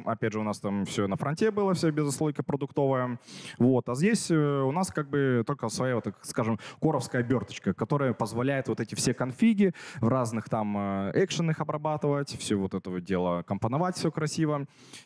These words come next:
И на самом деле у нас по большей части, вот, э, в нашей команде больше, ну, в нативной, больше, м,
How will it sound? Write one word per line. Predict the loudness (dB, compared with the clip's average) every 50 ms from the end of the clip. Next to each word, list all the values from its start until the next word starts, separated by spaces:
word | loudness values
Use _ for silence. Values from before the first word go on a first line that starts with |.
| 0
И | 4 6 8 8 8
на | 6 4
самом | 2 2 2 4
деле | 4 4 4
у | 4
нас | 4 2 0
по | -2 -2
большей | 0 0 -2 0 -2
части, | 0 0 0 0 2 2 4 4 6 4 4 4 2 2 2
вот, | 2 0 0 -2 0
э, | 0 0 0 0 0 0 0 0
в |
нашей | -2 -2 -4 -6 -4
команде | -2 0 0 2 2 0
больше, | -2 0 0 2 2 2 2 0
ну, | 0 2
в | 2
нативной, | 0 0 2 2 4 4 4 4 2 0 _ -14 -20 -18 -14 -14 -14 -10 -2
больше, | 2 4 4 4 4 2 -2 0 0
м, | 0 0 0 -2 -2 -2 -2 -2 -2 0 0 0 -2